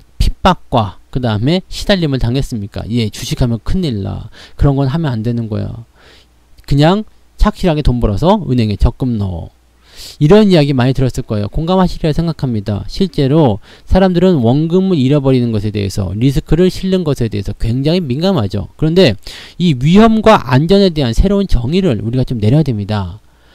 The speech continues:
안전한 것이 위험한 것이고, 위험한 것이 안전한 것이다라는 이 아주 간단하지만 이해가 잘 되지 않는 부분들을 오늘 확실하게 여러분들에게 이해를 시켜드리고 가겠습니다.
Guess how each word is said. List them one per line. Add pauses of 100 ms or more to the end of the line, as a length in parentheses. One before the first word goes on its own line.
(220)
안전한
것이
위험한
것이고,
위험한
것이
안전한
것이다라는
이 (640)
아주
간단하지만 (240)
이해가
잘
되지
않는
부분들을 (260)
오늘 (300)
확실하게
여러분들에게 (220)
이해를
시켜드리고 (240)
가겠습니다.